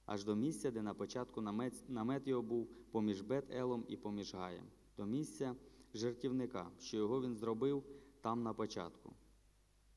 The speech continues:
І Авраам там прикликав Господнє ім'я. Так само й у Лота, що з Авраамом ходив, дрібна і велика худоба була та намети. І не вміщала їх та земля,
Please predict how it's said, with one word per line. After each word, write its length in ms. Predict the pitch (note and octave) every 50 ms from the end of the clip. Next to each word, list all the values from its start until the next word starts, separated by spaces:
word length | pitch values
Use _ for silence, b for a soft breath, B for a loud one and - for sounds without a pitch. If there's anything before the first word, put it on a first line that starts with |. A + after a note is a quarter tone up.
| - - - _ _ _ _ _
І 120 | - D3 D#3
Авраам 400 | E3 F3 E3+ G3+ A3 G#3+ G3+ F3
там 200 | F#3+ F3+ E3 D3+
прикликав 640 | C3+ B2+ B2+ - D3 D#3 D#3+ D#3 D3+ C3+ B2+ C3 G#2+
Господнє 560 | A2+ A2+ - - - C3 C3 B2 A2+ A#2 A#2
ім'я. 460 | - A2+ A#2 A2+ G#2+ G2+ F#2 F2 - G#2+ - -
Так 160 | D3 D3 -
само 280 | - A3 G#3 G3 G3 F#3
й 60 | -
у 120 | - F3 F#3
Лота, 400 | F#3+ G#3 F#3 D#3 - G#2 F#2+ F#2 -
що 200 | - - B2 G#2+
з 80 | G#2 -
Авраамом 540 | - C3 A#2+ B2+ C3+ C3+ C3+ C3 B2 A#2+ A2
ходив, 340 | A#2 B2+ B2 B2+ C3+ A#2+
дрібна 540 | A2 G#2+ A#2+ C3 B2 C3+ D3+ E3 E3 D#3+ D#3+ -
і 80 | B2+ C3
велика 360 | B2 C3+ C#3 D3 C3+ C#3 C3+
худоба 560 | C3 C3 C#3 C3 B2+ C3 A2+ F#2+ F#2+ F2+ F2 F2+ G2
була 400 | G2+ F#2+ G2 F#2+ F#2+ E2+ E2+ E2 - -
та 120 | - A2+
намети. 480 | A#2+ C3 C3 B2 G#2+ F#2 F2 - - - - - - - - - - _ _ _ _ _ _ _ - - - - - -
І 80 | D3 D3+
не 120 | D#3+ D#3+
вміщала 640 | D#3+ D#3+ D#3+ - - - D3+ C3+ A#2+ G#2+ G2+ - - -
їх 260 | A#2+ A2 A2 A2+ G#2 -
та 140 | - G#2+
земля, 440 | G2+ G2+ A2 G#2+ A2 B2+ C#3+ D#3 D#3+